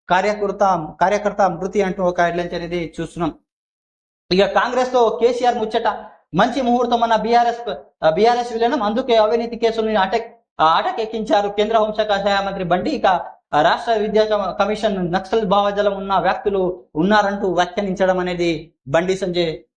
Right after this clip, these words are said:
ఆ, జరిగింది. ఇక ఆమెపై, ఆమె డైరీలో జ-, జరిగిన పి-, పేజీ, దాని ఫోటో తీశాం, ఏముందో సీబీఐకి, ఆ, చెప్పొద్దన్న అది. ముఖ్యమంత్రి మమత మీద నమ్మకం పోయింది. కోల్కతా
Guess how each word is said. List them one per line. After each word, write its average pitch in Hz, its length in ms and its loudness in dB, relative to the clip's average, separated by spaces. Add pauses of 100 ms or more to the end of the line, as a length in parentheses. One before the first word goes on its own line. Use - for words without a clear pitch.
(140)
ఆ, 151 300 4
జరిగింది. 170 380 0
ఇక 151 160 0
ఆమెపై, 202 680 2 (360)
ఆమె 240 220 2
డైరీలో 240 360 4
జ-, 202 360 2
జరిగిన 220 400 2
పి-, 214 340 -6 (440)
పేజీ, 220 440 0 (180)
దాని 226 340 0
ఫోటో 233 240 0
తీశాం, 214 600 -2
ఏముందో 226 500 4
సీబీఐకి, 214 600 -2 (280)
ఆ, 170 80 6
చెప్పొద్దన్న 208 580 0
అది. 175 240 0 (320)
ముఖ్యమంత్రి 220 540 0
మమత 208 240 -2
మీద 220 240 2
నమ్మకం 208 520 0
పోయింది. 214 440 2
కోల్కతా 214 600 0